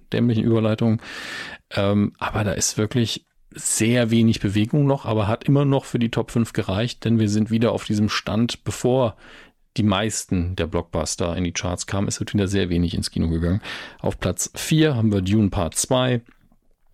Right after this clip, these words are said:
auf der drei Kung Fu Panda vier und auf der zwei Neuansteiger Godzilla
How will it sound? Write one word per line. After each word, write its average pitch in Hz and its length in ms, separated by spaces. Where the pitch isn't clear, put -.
auf - 100
der 90 100
drei 113 400
Kung 92 240
Fu - 160
Panda 85 300
vier 147 440
und 135 160
auf 104 100
der 110 140
zwei 139 360
Neuansteiger 104 680
Godzilla 147 840